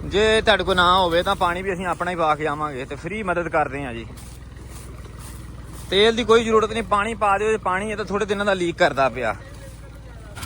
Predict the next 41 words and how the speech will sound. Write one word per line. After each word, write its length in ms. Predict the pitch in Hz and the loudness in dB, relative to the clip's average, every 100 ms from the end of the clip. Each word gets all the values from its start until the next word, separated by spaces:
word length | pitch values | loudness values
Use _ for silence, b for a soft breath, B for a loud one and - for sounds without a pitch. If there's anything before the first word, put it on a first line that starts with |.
| - - - - - 131 | -12 -12 -12 -10 2 4
ਇਸ 80 | 147 | 6
ਤਰ੍ਹਾਂ 200 | - 143 | 6 6
ਕੁਝ 160 | 135 135 | 4 2
ਜਨਾਬ 280 | 127 123 123 | 4 4 4
ਤਮਾਸ਼ਾਈ 380 | 120 113 123 | 2 4 4
ਇਕੱਠੇ 260 | 131 127 135 | 4 2 4
ਹੋ 120 | 127 | 4
ਜਾਂਦੇ 240 | 113 113 113 | 2 2 0
ਨੇ 60 | |
ਬਹੁਤ 240 | 104 113 107 | 2 2 2
ਜ਼ਿਆਦਾ। 240 | 98 98 - B B - | 0 -2 -6 B B 2
ਪਿਛਲੇ 220 | 151 180 | 6 6
ਟਰੈਕਟਰ 260 | 156 151 160 | 6 4 4
ਦੀ 100 | 156 | 4
ਵੀਡੀਓ 220 | 147 160 | 6 6
ਤੁਹਾਨੂੰ 180 | 143 120 | 6 6
ਨਾਲ 220 | 113 127 | 8 6
ਦੇਵਾਂਗੇ। 340 | 135 139 131 123 - - - - - - - - - - - - - - - - - - - - - - - - - | 6 4 2 -2 -8 -10 -10 -10 -12 -12 -12 -10 -10 -10 -12 -12 -12 -12 -12 -12 -10 -10 -10 -10 -10 -10 -10 -10 0
ਪਹਿਲੇ 180 | 139 165 | 4 6
ਇਹਨੂੰ 120 | 160 | 6
ਇਕੱਲੇ 200 | 156 160 | 6 6
ਨੂੰ 100 | 185 | 6
ਤੋਰਿਆ 340 | 180 160 151 156 | 6 8 8 8
ਵਾ, 120 | 151 - | 6 2
ਉਹ 100 | 156 | 0
ਵੀਡੀਓ 220 | 156 160 180 | 2 2 2
ਤੁਹਾਨੂੰ 200 | 160 143 | 4 4
ਐਡ 140 | 139 | 6
ਕਰ 160 | 151 143 | 6 4
ਦਿੱਤੀ 280 | 143 170 | 0 0
ਆ। 80 | 160 147 - - - - | 0 0 -10 -12 -10 -2
ਹੁਣ 140 | 151 180 | 2 2
ਇਹਨੂੰ 140 | 170 | 2
ਨਾਲ 200 | 143 139 | 4 2
ਤੋਰਨ 280 | 131 135 143 | 2 0 0
ਲੱਗੇ 260 | 143 135 139 | -2 -4 -6
ਆ। 80 | 143 - 131 | -6 -6 -4
ਅੱਗੇ 200 | 131 143 | 2 6
ਆਹ 120 | 151 | 6
ਪਾ 240 | 139 123 | 8 6
ਕੇ, 160 | 123 | 4